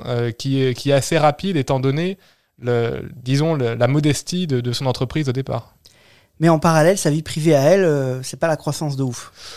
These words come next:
Speaker 1: Oui, alors, c-, c'est quelqu'un qui ne, qui consacre toute sa vie au travail et à la, sa réussite professionnelle.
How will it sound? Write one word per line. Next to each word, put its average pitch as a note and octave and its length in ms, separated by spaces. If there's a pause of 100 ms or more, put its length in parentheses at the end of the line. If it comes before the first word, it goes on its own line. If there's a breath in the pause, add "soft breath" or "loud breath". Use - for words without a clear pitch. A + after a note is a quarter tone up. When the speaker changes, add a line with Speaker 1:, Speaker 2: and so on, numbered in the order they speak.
(120)
Speaker 1:
Oui, F#3+ 260
alors, D3+ 240
c-, - 200
c'est - 180
quelqu'un F#3 420
qui D3 220
ne, C#3 180
qui B2+ 160
consacre D#3 440
toute - 180
sa D3+ 120
vie D3 140
au D3 60
travail D#3 540
et B2 40
à B2 80
la, B2+ 120
sa C#3 140
réussite C3+ 300
professionnelle. C#3 760